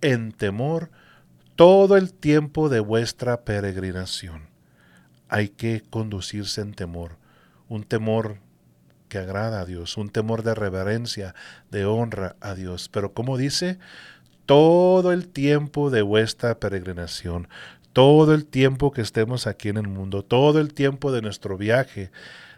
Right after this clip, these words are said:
de nuestra peregrinación por este mundo". Hay un tipo de temor que no contradice la confianza. Por ejemplo, pongamos un ejemplo.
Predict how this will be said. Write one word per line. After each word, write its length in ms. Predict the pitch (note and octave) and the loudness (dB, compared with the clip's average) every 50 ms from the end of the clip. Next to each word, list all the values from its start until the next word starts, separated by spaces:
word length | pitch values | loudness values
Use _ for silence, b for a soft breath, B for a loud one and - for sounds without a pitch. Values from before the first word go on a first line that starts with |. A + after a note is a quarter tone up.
| B B - | B B -6
de 120 | G#2 G2+ | -4 -4
nuestra 260 | G2 F#2+ - - G#2 | -4 -4 -6 -6 -6
peregrinación 800 | - G2 G2 F2+ F2+ F#2 F2+ F#2 F#2 - - A#2 A#2 A#2 A2 - _ _ _ _ | -4 -4 -6 -6 -6 -6 -6 -6 -6 -4 -2 0 0 -2 -4 -8 _ _ _ _
por 200 | - G2+ F#2 F#2+ | -10 -8 -6 -6
este 260 | F#2 - - - G2 | -6 -8 -10 -10 -10
mundo". 400 | F#2 F2 F2 E2+ E2 E2+ F2 E2+ E2+ _ _ _ _ - B B B B B B B B B B | -10 -10 -12 -12 -14 -14 -16 -18 -18 _ _ _ _ -18 B B B B B B B B B B
Hay 180 | - D#3 E3 G3 | 2 2 2 2
un 140 | G#3 G3+ F#3 | 2 0 -2
tipo 320 | F#3+ G3+ F#3+ - G#3 G3 | -4 -4 -2 2 2 4
de 120 | F#3+ F3 F3+ | 4 2 0
temor 460 | - G#2+ A2 B2+ C3+ A#2+ G#2 G2+ G2+ - _ _ _ - | -2 -4 -4 -4 -6 -6 -8 -8 -12 -20 _ _ _ -14
que 120 | - A#2 | -12 -10
no 180 | G#2+ A2 G#2+ - | -8 -8 -10 -8
contradice 640 | - B2 A#2+ - - G2+ F#2 G2+ F#2+ - - A2+ | -8 -10 -10 -8 -8 -6 -6 -6 -6 -4 -4 -4
la 120 | G2+ G2+ F#2+ | -4 -4 -6
confianza. 640 | - - F2+ F2 F2 G#2+ A#2+ B2+ B2+ B2 - - - _ _ _ _ _ _ _ _ _ _ _ _ - | -6 -8 -12 -10 -6 -4 -4 -4 -4 -8 -12 -14 -16 _ _ _ _ _ _ _ _ _ _ _ _ -6
Por 160 | - G#2+ G2 | -4 -4 -4
ejemplo, 540 | F#2+ - - - A2+ G#2+ G#2 G2 E2 D#2+ _ B B B B B B | -2 -2 -2 -2 -2 -2 -4 -10 -12 -12 _ B B B B B B
pongamos 400 | - C#3+ D3 E3 F3+ F#3 E3+ - | -4 -2 0 2 2 2 0 -2
un 100 | E3+ D3+ | -2 -4
ejemplo. 420 | C#3 - - G2 F2+ - - E2 | -4 -4 -6 -8 -8 -8 -16 -20